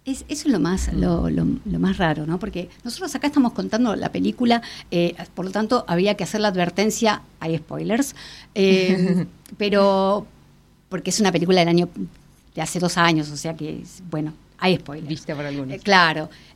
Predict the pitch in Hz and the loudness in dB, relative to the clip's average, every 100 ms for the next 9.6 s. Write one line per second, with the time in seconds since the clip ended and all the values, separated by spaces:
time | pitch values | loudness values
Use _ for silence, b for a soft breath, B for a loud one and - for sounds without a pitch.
0 | - 220 226 226 233 240 - B B B | 0 2 4 4 2 -2 -10 B B B
1 | B B B B _ _ _ _ _ 233 | B B B B _ _ _ _ _ 4
2 | 233 240 220 240 320 339 294 233 214 220 | 6 6 6 4 4 2 2 2 2 0
3 | 214 175 190 170 170 - 269 - 180 180 | 2 0 0 -2 -4 -8 -12 -8 -4 -4
4 | 175 - 330 339 - 190 - 294 220 170 | -4 -2 0 0 0 0 2 4 4 4
5 | 196 262 - _ - _ - 190 185 180 | 2 0 -6 _ -20 _ 0 4 4 4
6 | 175 180 - 294 466 208 165 180 180 160 | 0 -2 0 0 4 2 0 -4 -4 0
7 | 214 302 160 160 170 214 170 - 240 247 | 6 6 4 0 0 2 0 -2 -2 2
8 | 262 - 202 175 - 156 143 147 143 190 | 2 2 2 2 2 -6 -8 -10 -2 0
9 | 190 240 185 175 160 147 | 0 0 0 2 0 -2